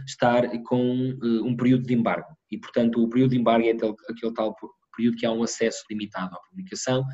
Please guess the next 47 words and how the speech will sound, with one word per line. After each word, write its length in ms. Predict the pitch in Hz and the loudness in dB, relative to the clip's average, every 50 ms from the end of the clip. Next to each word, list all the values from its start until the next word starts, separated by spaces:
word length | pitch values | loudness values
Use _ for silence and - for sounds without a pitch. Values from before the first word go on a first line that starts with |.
| - - - - - - - | -12 -16 -18 -20 -20 -20 -6
que 120 | - - 117 | -2 -2 -2
a 40 | |
Comissão 400 | 117 123 123 120 117 - 117 110 | 0 0 0 0 0 0 -2 -2
apenas 360 | 107 104 117 113 110 110 101 107 | -2 -2 -4 -4 -4 -6 -6 -8
aceita 400 | 107 - - 104 101 98 - - | -8 -6 -4 -4 -4 -4 -8 -14
de 80 | 87 - _ | -20 -20 _
seis 380 | _ - - - 104 98 95 95 | _ -12 -6 -4 -4 -2 -4 -6
a 40 | 92 | -8
doze 300 | 95 95 92 92 98 104 | -10 -10 -12 -10 -6 -4
meses, 320 | 110 113 117 113 - - - - - - - - - - - - - | -2 0 0 -2 -4 -8 -14 -18 -20 -20 -20 -20 -20 -20 -20 -12 -6
eh, 220 | 117 110 110 110 113 | -2 0 0 2 2
mas 200 | 117 120 113 - | 2 2 0 0
que 420 | - - 131 127 127 123 123 - - _ _ _ _ _ _ _ _ _ _ _ _ _ _ - - - | 0 4 4 4 4 4 0 -4 -8 _ _ _ _ _ _ _ _ _ _ _ _ _ _ -10 -2 0
é 120 | 139 135 | 2 2
também 560 | 135 135 131 127 120 123 123 127 131 135 - - - | 4 4 4 6 6 6 6 4 4 0 -2 -6 -4
o 200 | - 120 120 110 | -2 -2 -2 0
passível 440 | - 127 117 - - 131 110 127 123 | 0 0 0 2 2 2 4 4 2
de 60 | 123 - | 2 2
ser 200 | - 131 123 107 | 2 2 2 2
depositado. 680 | 98 - - 113 104 120 127 123 92 87 82 80 - - | 0 -4 -8 -6 -2 -2 -2 -2 -2 -6 -6 -8 -10 -10
Pode 180 | 95 92 - | -10 -10 -2
ser 140 | - - 131 | 0 2 2
depositado 600 | 131 - - 107 110 117 117 117 107 104 98 95 | 2 0 -4 -2 -2 0 0 2 2 0 0 -2
um 80 | 104 101 | -4 -4
pós-print 640 | - 107 104 - - - 120 120 113 107 - - - _ | -2 -2 -2 -2 -4 -2 0 2 2 0 -2 -8 -6 _
ou 180 | - 127 127 120 | 2 4 4 4
uma 140 | 113 107 | 2 0
versão 340 | 98 101 92 - - 90 90 | -4 -6 -10 -12 -12 -12 -12
do 160 | 92 95 92 | -12 -8 -6
autor, 380 | 92 98 107 - 131 131 156 139 - - - - - | -6 -6 -2 2 4 4 4 4 2 -4 -10 -10 -8
estabelecido 640 | - - 151 139 123 127 127 127 - - 175 160 139 | -4 0 0 2 2 2 0 0 0 2 2 4 4
um 120 | 127 113 | 2 0
período 340 | 113 113 110 107 104 95 98 | 0 -2 -2 -2 -4 -4 -4
de 60 | 104 | -4
embargo, 500 | 113 113 113 117 117 123 131 135 143 147 147 - - - - - - - - - - - - - _ - | -4 -2 0 0 0 0 0 -2 -4 -8 -10 -14 -20 -20 -20 -20 -20 -20 -20 -20 -20 -20 -20 -20 _ -2
e 400 | 135 135 143 147 147 147 147 - | 0 2 2 2 2 0 0 0
o 80 | 131 127 | 0 0
facto 280 | - - 151 143 - - | 2 2 2 2 0 -2
de 80 | - | -6
estar 260 | - - 143 123 113 | -2 2 4 4 4
depositado 680 | 113 - - - - - 120 117 - 123 120 127 131 - | 2 0 -4 -8 -8 -6 -6 -2 2 2 2 2 2 2
já 100 | - - | 0 0
está 240 | - - 123 120 | 2 4 4 4
a 40 | 117 | 4
cumprir 360 | - - 113 - - 120 117 | 2 -2 -6 -2 -2 0 0
os 140 | 113 113 107 | -2 -2 -6
requisitos. 540 | 110 - - - - 95 92 - - - - | -8 -8 -8 -10 -8 -8 -8 -8 -10 -16 -20